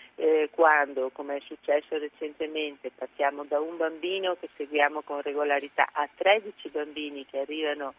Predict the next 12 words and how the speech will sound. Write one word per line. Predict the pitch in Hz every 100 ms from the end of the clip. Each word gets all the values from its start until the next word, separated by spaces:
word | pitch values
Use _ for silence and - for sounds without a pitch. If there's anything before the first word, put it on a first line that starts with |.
| - - _
eh, | 151 143 143 139 135
quasi | 151 156 151
tutti | - 185 -
insieme, | 151 151 _ 170 160 156 156 175 - _ _ _
eh, | - -
abbiamo | 180 170 160 185
bisogno | 165 156 151 165 175 175
di | 147 143
un | 143
minimo | 160 180 180 165
di | 151 -
tempo | 170 175 180 - 190 190